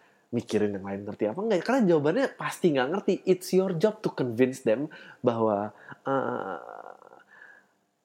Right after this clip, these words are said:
bukan convince them bahwa ini nyata loh, ini ada meaning baru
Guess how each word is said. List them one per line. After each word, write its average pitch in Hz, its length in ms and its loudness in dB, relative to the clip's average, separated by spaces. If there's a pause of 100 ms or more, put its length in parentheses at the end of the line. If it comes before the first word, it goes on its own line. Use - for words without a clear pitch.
(140)
bukan 156 500 -8
convince 139 320 2
them 214 80 0
bahwa 165 240 2 (160)
ini 214 240 2
nyata 214 320 -2
loh, 147 160 2
ini 190 160 2
ada 156 160 4
meaning 151 320 2
baru 185 240 2